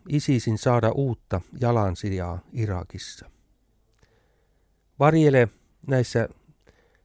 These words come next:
näillä levottomilla alueilla, konfliktialueilla asuvia siviilejä – ja siellä olevia kristittyjä väkivallalta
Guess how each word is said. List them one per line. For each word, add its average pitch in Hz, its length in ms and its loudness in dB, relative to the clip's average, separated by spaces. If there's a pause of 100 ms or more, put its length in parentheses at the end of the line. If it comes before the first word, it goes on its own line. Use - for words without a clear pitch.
näillä 123 240 -2
levottomilla 127 640 2
alueilla, 110 480 0
konfliktialueilla 110 1200 -2 (200)
asuvia 107 600 -2
siviilejä – 117 800 -2 (1300)
ja 120 60 -8
siellä 117 260 0
olevia 104 640 -2
kristittyjä 95 840 -6 (320)
väkivallalta 98 840 -4